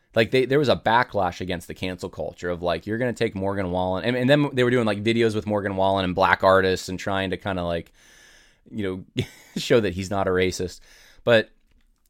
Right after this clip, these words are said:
that, it was interesting because, um, the fans rejected it. What the,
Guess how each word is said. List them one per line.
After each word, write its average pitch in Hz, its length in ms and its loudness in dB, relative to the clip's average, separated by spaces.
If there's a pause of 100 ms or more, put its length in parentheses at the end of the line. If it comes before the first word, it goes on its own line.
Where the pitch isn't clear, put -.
(200)
that, 113 220 4
it 120 60 0
was 113 140 2
interesting 117 500 -4
because, 92 600 -4
um, 87 340 -4 (640)
the 104 140 -2
fans 117 680 -2 (120)
rejected 101 600 -2
it. - 140 -14 (140)
What 113 180 -2
the, 117 80 -4